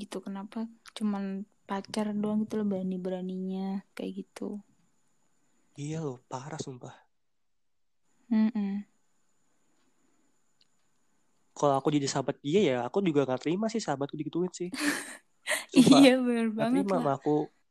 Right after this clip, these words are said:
Speaker 2: ajak berantem, ajakin berantem malah. Ya gimana ya, Sa?
Speaker 1: Iya, anjir,
Speaker 2: Ke cewek
Speaker 1: kayak
Speaker 2: loh,
Speaker 1: gitu.
Speaker 2: kelakuan gitu. Kalau sama cowok mah ya bodo amat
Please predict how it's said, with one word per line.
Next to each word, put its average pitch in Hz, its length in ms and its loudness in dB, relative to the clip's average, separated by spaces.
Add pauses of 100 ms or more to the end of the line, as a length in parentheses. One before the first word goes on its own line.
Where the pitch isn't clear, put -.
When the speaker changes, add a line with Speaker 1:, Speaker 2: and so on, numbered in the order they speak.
Speaker 2:
ajak 147 160 -4
berantem, 147 340 -2
ajakin 151 280 -2
berantem 185 320 0
malah. 156 260 -2 (1500)
Ya - 80 -4
gimana 190 320 0
ya, 190 160 0
Sa? 220 80 2
Speaker 1:
Iya, 226 240 2
anjir, 214 240 -2
Speaker 2:
Ke 214 80 -4
cewek 214 240 0
Speaker 1:
kayak 226 160 2
Speaker 2:
loh, 143 80 6
Speaker 1:
gitu. 135 80 0
Speaker 2:
kelakuan 160 240 2
gitu. 151 160 -2
Kalau 147 160 6
sama 131 80 -2
cowok 175 160 0
mah 208 80 4
ya 151 80 2
bodo 127 140 2 (100)
amat 180 240 -2